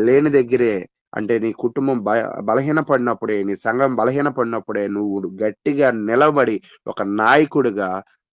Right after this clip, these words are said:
ప్రార్థనగా ముందుకు తీసుకువెళ్ళడానికి ప్రయత్నం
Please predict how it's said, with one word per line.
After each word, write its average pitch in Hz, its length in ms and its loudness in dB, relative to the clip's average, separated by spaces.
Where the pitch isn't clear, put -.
ప్రార్థనగా 101 920 -2
ముందుకు 92 340 -8
తీసుకువెళ్ళడానికి 85 840 -14
ప్రయత్నం 85 340 -14